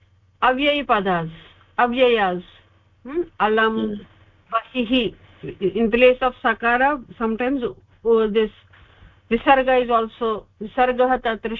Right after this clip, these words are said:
Speaker 1: shruyate। Antah, refa also gets converted into visarga। So sometimes we see antah,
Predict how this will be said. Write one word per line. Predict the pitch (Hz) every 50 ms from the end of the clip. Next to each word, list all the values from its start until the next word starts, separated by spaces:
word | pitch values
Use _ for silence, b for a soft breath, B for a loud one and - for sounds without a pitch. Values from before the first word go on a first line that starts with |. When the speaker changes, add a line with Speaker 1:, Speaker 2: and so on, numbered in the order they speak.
| - -
Speaker 1:
shruyate। | 208 202 196 190 180 180 - - 180 - -
Antah, | - 220 247 262 269 277 254 - 254 247 254 226 254 262 247 208 - - _ _ _ _ -
refa | 196 202 208 220 233 240 247 - -
also | 262 254 247 240 240 240 247 233 - 277 262
gets | 247 233 240 240 233 - _
converted | 247 233 233 233 233 233 233 - 240 233 208 226
into | 233 233 214 240
visarga। | 226 214 220 196 - 233 220 226 220 262 330 381 - b b b b b b b
So | - 240 240
sometimes | - 254 233 247 247 233 262 254 262 269 269 247
we | 240 254 254 247 233 -
see | - 302 330 - -
antah, | 226 247 294 294 294 269 - - 240 220 202 233 240 226 196 -